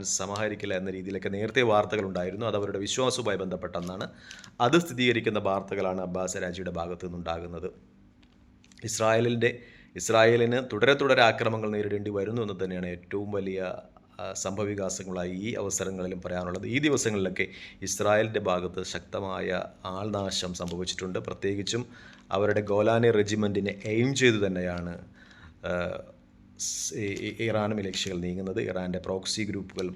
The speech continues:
നീങ്ങുന്നത്. ഗോലാനി എന്ന് പറയുന്ന, ആ, ഫലസ്തീനിൽ കുടിയേറ്റം വ്യാപകമാക്കുവാൻ ഇസ്രായേലി ഗവൺമെന്റിനെ സഹായിക്കുന്ന ആ ഗ്രൂപ്പിനെ, ആ റെജിമെന്റിനെ ലക്ഷ്യമാക്കി തന്നെയാണ്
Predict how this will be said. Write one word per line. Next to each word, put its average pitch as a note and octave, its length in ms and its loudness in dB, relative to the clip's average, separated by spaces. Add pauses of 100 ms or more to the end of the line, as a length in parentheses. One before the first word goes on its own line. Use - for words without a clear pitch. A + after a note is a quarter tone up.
(380)
നീങ്ങുന്നത്. F#2+ 520 -4 (400)
ഗോലാനി A#2 380 6
എന്ന് A2+ 160 4
പറയുന്ന, F#2+ 440 0 (720)
ആ, F#2 80 -2 (540)
ഫലസ്തീനിൽ B2 640 0 (640)
കുടിയേറ്റം C3 680 6 (280)
വ്യാപകമാക്കുവാൻ G#2+ 1000 4 (100)
ഇസ്രായേലി G#2+ 420 2
ഗവൺമെന്റിനെ F#2 400 -2
സഹായിക്കുന്ന F2 680 -4 (640)
ആ G#2+ 200 8
ഗ്രൂപ്പിനെ, G#2 480 -2 (140)
ആ G#2 160 -2
റെജിമെന്റിനെ G2+ 680 -2 (180)
ലക്ഷ്യമാക്കി A2 540 -2
തന്നെയാണ് F2 500 -4